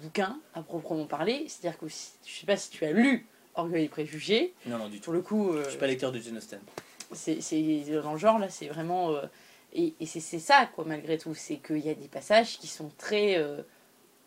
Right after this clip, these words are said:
Speaker 1: longués. Il y en a peut-être qui vont m'étriper en disant ça, mais il y a des passages qui sont quand même très longués sur, euh, quelques pauvres dialogues, et cetera, enfin,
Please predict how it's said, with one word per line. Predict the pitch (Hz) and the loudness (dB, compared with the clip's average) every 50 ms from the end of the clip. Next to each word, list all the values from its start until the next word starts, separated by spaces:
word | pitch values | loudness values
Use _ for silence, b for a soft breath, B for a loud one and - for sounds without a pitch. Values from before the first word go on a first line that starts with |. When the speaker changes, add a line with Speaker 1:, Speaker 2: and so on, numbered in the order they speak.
| _ - | _ -4
Speaker 1:
longués. | 180 170 156 151 160 165 160 233 247 254 247 220 | -2 0 0 0 0 2 2 2 2 2 0 -4
Il | 165 | -6
y | 151 | -8
en | 147 - | -10 -10
a | |
peut-être | 156 - - 175 | -10 -12 -14 -14
qui | 160 - 147 | -14 -14 -14
vont | 143 143 147 151 165 | -12 -10 -8 -4 -4
m'étriper | 214 214 214 - - 185 170 - 208 202 | -4 -4 -4 -8 -14 -16 -6 -4 -4 -2
en | 175 147 | -2 -6
disant | 139 135 - 151 156 | -10 -12 -14 -10 0
ça, | - 233 220 | 2 2 2
mais | 175 | 2
il | 170 147 | -2 -6
y | |
a | 139 | -8
des | 151 160 | -6 -6
passages | 170 165 185 190 185 - | -4 -2 -2 -2 -2 -4
qui | - | -8
sont | 160 160 | -14 -12
quand | - 156 151 | -10 -10 -10
même | 151 156 | -10 -12
très | - - - 196 | -12 -4 -2 -2
longués | 180 180 185 180 170 214 214 196 B B B B B B B B - - | 0 0 -2 -2 -2 -2 -2 -4 B B B B B B B B -18 -16
sur, | - - 190 214 202 185 180 | -12 -4 -2 0 2 2 2
euh, | 160 | 0
quelques | 160 - 175 160 - 185 | 0 -2 -2 -2 -2 -4
pauvres | 170 - - 190 180 170 165 160 165 160 | -6 -2 0 0 0 0 0 -2 -4 -2
dialogues, | 156 165 156 160 180 190 196 185 165 175 | 0 0 2 4 4 4 4 2 0 -2
et | 165 | -6
cetera, | 165 - - - - | -6 -10 -12 -10 -8
enfin, | 160 | -10